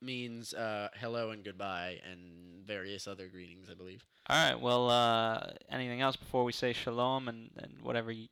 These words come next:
Speaker 2: <laughs> you said?
Speaker 1: Um, that was just some real raunchy, raunchy porno, but they were all clothed. Like, they show some, like, real gross-looking porno-style stuff, but they're wearing clothes.
Speaker 2: So,
Speaker 1: Why
Speaker 2: if
Speaker 1: do
Speaker 2: they
Speaker 1: that?
Speaker 2: weren't wearing clothes,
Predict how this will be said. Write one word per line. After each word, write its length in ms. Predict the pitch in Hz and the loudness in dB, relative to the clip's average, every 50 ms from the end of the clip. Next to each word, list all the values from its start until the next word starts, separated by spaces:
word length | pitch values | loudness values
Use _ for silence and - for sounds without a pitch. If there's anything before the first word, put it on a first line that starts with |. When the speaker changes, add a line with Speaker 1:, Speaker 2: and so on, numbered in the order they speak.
| _ | _
Speaker 2:
<laughs> 120 | _ - - | _ -16 -14
you 100 | - - - | -14 -8 -4
said? 420 | - - - - - - - - - - - - - | -2 0 0 -2 -2 -4 -6 -6 -6 -6 -12 -6 -2
Speaker 1:
Um, 520 | 123 123 123 120 117 117 117 113 113 113 - - - - | 0 0 2 2 0 0 -2 -4 -6 -10 -12 -14 -6 0
that 180 | 135 143 175 | 2 2 4
was 140 | 220 269 202 | 4 2 0
just 220 | 160 180 170 - - | 2 2 2 2 2
some 180 | 160 147 143 | 0 0 0
real 280 | 139 143 143 151 147 139 | 0 2 2 2 2 2
raunchy, 500 | 127 123 123 123 127 123 120 123 123 120 | 0 2 2 2 0 -2 -2 -4 -4 -4
raunchy 360 | 113 117 117 110 110 113 104 | -4 -4 -4 -4 -4 -6 -8
porno, 640 | 95 110 110 113 113 117 120 120 123 123 123 120 _ _ - | -8 -8 -8 -8 -6 -4 -4 -4 -4 -6 -8 -10 _ _ -8
but 340 | - 110 107 104 101 101 _ _ _ _ _ _ _ _ _ _ - | -6 -4 -2 -2 -2 -4 _ _ _ _ _ _ _ _ _ _ -10
they 140 | 123 123 123 | -6 -4 -4
were 160 | 120 120 123 | -2 -2 0
all 220 | 95 127 131 139 135 | 2 2 2 2 0
clothed. 800 | - - - - 127 127 120 104 92 87 82 82 - _ _ _ _ _ - - - - - - - | -2 -8 -10 -6 -4 -4 -4 -4 -6 -10 -12 -14 -16 _ _ _ _ _ -20 -20 -20 -20 -10 -4 -2
Like, 160 | 131 131 127 | -2 0 2
they 140 | 151 156 143 | 4 4 4
show 260 | - - 180 202 202 | 6 4 4 4 2
some, 240 | 202 208 185 165 151 | 0 -2 -2 0 0
like, 160 | 143 135 117 123 | 0 0 0 -2
real 280 | 131 143 147 156 147 | -2 0 0 0 0
gross-looking 640 | 135 135 131 135 139 139 131 147 143 131 - 131 117 | -2 -2 0 2 2 2 0 0 -2 -4 -4 -6 -6
porno-style 680 | - 135 135 135 135 135 131 - - - 131 127 123 120 | -6 -6 -4 -2 -2 -2 -2 -2 -2 0 2 2 2 0
stuff, 460 | - - - 127 123 131 135 - - - _ - - _ _ _ | -2 -4 -2 -2 -2 -2 -4 -8 -16 -20 _ -20 -20 _ _ _
but 120 | - 135 120 | -14 -12 -6
they're 120 | 131 131 | -6 -4
wearing 360 | 135 139 139 143 143 139 131 | -2 0 0 0 0 -2 -6
clothes. 600 | 120 - - 131 127 113 98 80 78 76 - - - - | -10 -8 -6 -4 -4 -4 -6 -8 -10 -10 -12 -12 -10 -4
Speaker 2:
So, 360 | - - - 165 151 147 143 147 | 0 4 6 10 10 10 10 10
Speaker 1:
Why 100 | 156 147 | 8 6
Speaker 2:
if 80 | 147 | 6
Speaker 1:
do 80 | 147 160 | 8 8
Speaker 2:
they 60 | 156 | 8
Speaker 1:
that? 100 | 147 151 | 10 10
Speaker 2:
weren't 400 | 170 190 208 190 - 151 147 131 | 10 10 10 8 4 0 -2 2
wearing 340 | 135 131 135 143 147 147 139 | 6 6 6 6 6 2 0
clothes, 560 | - - - 156 143 143 127 117 117 117 - | -4 -2 4 6 8 8 8 8 4 2 0